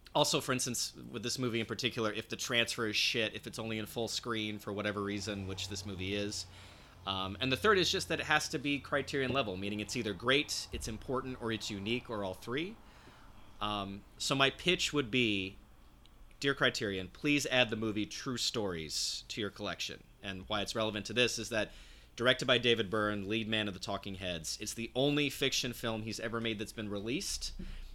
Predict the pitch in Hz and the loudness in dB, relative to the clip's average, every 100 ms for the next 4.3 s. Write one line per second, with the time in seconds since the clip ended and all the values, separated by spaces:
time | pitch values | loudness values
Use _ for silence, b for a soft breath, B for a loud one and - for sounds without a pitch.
0 | - 107 113 135 135 127 127 123 120 123 | -8 0 0 2 4 6 6 4 2 4
1 | 113 113 110 101 127 117 120 120 113 - | 2 2 -2 0 2 4 6 4 2 0
2 | 110 - 110 107 117 117 110 - 113 110 | -2 0 0 2 0 0 0 2 4 4
3 | 110 110 104 101 - 104 101 104 101 98 | 4 2 0 -4 -2 -2 0 2 2 2
4 | 98 98 92 | -2 -2 0